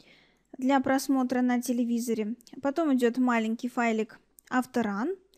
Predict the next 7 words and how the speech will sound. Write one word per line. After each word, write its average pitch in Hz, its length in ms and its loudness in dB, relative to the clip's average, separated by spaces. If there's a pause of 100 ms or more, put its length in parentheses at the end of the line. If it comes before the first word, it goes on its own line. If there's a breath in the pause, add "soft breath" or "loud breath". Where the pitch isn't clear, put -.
(320 soft breath)
который 269 360 2
автоматически 254 800 0
запустит 240 520 -4
презентацию 226 800 -4
на 214 140 -4
вашем 220 340 -4
компьютере. 220 720 -6